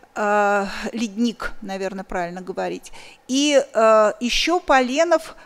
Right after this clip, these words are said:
хотел для крестьян построить мельницу. Он даже разработал не только архитектурный проект,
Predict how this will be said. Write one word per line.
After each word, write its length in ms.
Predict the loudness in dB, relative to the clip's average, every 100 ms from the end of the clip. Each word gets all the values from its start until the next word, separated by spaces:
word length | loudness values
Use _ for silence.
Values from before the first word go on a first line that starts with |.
| -8
хотел 520 | -2 -2 -2 -4 -4
для 220 | 0 0
крестьян 680 | 0 -6 -6 -10 -2 -2 -2
построить 720 | -2 -4 -2 -6 -6 -6 -8
мельницу. 600 | -4 -2 -2 -6 -12 -12
Он 80 | -6
даже 260 | -4 -4
разработал 800 | -6 -6 -2 -2 -2 -6 -4 -4 -6 -14 -20 -20 -12
не 80 |
только 280 | -4 -2 0
архитектурный 720 | -2 -2 -10 -10 -8 -8 -8
проект, 640 | -10 -4 -4 -4 -8 -12